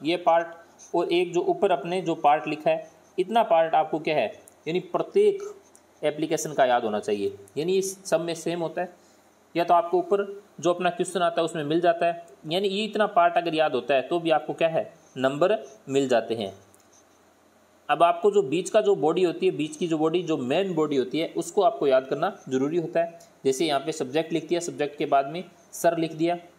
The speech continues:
और उसके बाद में जो यानी main जो मुद्दा है यानी किस बात, किस चीज़ पे अपन बात कर रहे हैं, किस चीज़ के बारे में application है, वो क्या है यहाँ पे main body के अंदर लिखा जाता है। जैसे most respectfully beg to say that, यानी इतना ये सब application में क्या होता है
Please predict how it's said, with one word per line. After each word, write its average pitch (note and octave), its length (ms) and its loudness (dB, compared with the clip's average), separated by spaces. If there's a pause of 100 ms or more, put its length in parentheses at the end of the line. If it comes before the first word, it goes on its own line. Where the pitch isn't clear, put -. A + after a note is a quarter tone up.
(220)
और G#3+ 160 4
उसके F#3+ 240 2
बाद D3 240 4
में D3 260 -6 (300)
जो E3+ 200 4
यानी F#3+ 180 2
main F#3 380 0
जो E3+ 140 0 (220)
मुद्दा D3+ 300 2
है C#3+ 160 2 (160)
यानी D3 140 -6
किस G#3+ 260 -6
बात, C#3 400 0
किस F3+ 180 -4
चीज़ D3+ 200 -4
पे D#3 80 0
अपन D3 220 -4
बात B2+ 220 2
कर C#3+ 100 -2
रहे D#3 120 -4
हैं, E3 100 -8
किस E3+ 220 -6
चीज़ D3+ 160 -6
के D#3 100 -2
बारे C#3 180 2
में C#3 60 -4
application C#3 440 -6
है, F3 120 -6 (360)
वो G3+ 140 2
क्या G3 160 0
है E3+ 360 -2
यहाँ A#2+ 220 0
पे G3+ 180 -2 (120)
main C#3 300 -4
body C3+ 200 2
के C3+ 100 -6
अंदर B2+ 140 -2
लिखा A#2+ 220 -2
जाता A2+ 220 0
है। A#2 60 -4
जैसे B2+ 120 -8
most C#3 260 -2
respectfully D3 580 -4
beg C3+ 180 -2
to C#3+ 100 0
say C3+ 160 -2
that, A#2+ 260 -2
यानी E3 140 -4
इतना E3+ 300 -2 (400)
ये E3+ 120 2
सब E3+ 240 -2
application D#3 460 -4
में D3 120 -8
क्या D#3 120 2
होता A#2 220 0
है - 160 -4